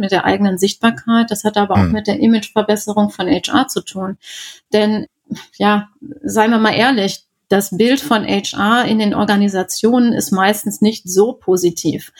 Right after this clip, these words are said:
Speaker 1: Und mit einem Employer Branding Projekt hat man häufig die Möglichkeit, H R auch noch mal abzugraden in den Köpfen der Mitarbeitenden im Sinne von, ja, das ist jetzt wirklich ein Bereich, der auch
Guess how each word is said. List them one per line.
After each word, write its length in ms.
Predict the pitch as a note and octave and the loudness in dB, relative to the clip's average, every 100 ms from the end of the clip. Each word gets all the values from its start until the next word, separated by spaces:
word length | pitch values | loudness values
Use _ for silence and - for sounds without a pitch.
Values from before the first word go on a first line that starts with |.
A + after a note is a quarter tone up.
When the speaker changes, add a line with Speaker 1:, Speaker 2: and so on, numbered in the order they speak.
| - - - - | -14 -14 -16 -4
Speaker 1:
Und 460 | G3 G3+ F#3+ - | 0 2 0 0
mit 200 | G#3 G#3 | 0 2
einem 440 | - G3+ G3+ G3+ - | 0 0 2 0 0
Employer 600 | G3+ G3+ A3 A3 G#3+ F#3+ | -2 -2 0 2 2 0
Branding 680 | F#3+ G#3 A#3+ A3+ A3 A3 G#3 _ _ _ | 0 2 2 2 2 0 -6 _ _ _
Projekt 640 | G#3 G3+ G#3 G#3 - - - | 2 2 2 -2 -10 -16 -14
hat 200 | F#3 G#3 | -6 -4
man 180 | G#3+ F#3+ | 0 0
häufig 380 | F#3+ G3+ G3+ G#3+ | 2 0 0 -2
die 100 | G#3 | 0
Möglichkeit, 840 | G3+ G3+ G#3 - G3+ G3+ G#3 G3+ - - - _ _ | 0 0 -4 -4 -2 2 2 0 -8 -20 -20 _ _
H 280 | G3+ G#3 - | 0 0 0
R 400 | F#3+ G#3 A3 G#3+ | 0 2 2 0
auch 160 | G3+ G#3 | -2 0
noch 220 | G#3 G#3 | 0 0
mal 300 | G3+ G3 G3+ | 0 2 0
abzugraden 920 | - - - A#3+ G#3 F#3+ F#3+ G3+ A3 | -2 -4 -4 -4 0 2 2 2 2
in 240 | A3+ G#3 G3+ | 0 0 2
den 200 | F#3 G3 | 0 0
Köpfen 420 | G#3+ G#3 - G#3 | -2 -2 -2 -2
der 80 | F#3+ | 0
Mitarbeitenden 880 | A3+ A#3+ G#3 F#3+ F#3 G3+ G#3+ G#3 G#3 | 0 0 -2 0 -2 0 2 2 2
im 140 | G#3 | 0
Sinne 300 | G3+ G#3 G#3+ | 2 2 2
von, 360 | - G#3+ G#3 D3 | 0 0 0 2
ja, 240 | A3 A#3+ | 2 2
das 200 | G#3 G3+ | 0 -2
ist 160 | G#3 - | -4 -4
jetzt 200 | G#3 - | -4 -2
wirklich 320 | A#3 - - | 0 0 0
ein 160 | G#3 | 2
Bereich, 640 | G#3 G3 G3 F#3+ C4 D4+ - | 2 0 0 2 2 0 0
der 220 | B3+ - | -2 0
auch 360 | A3 A3+ A3+ | 0 -2 -6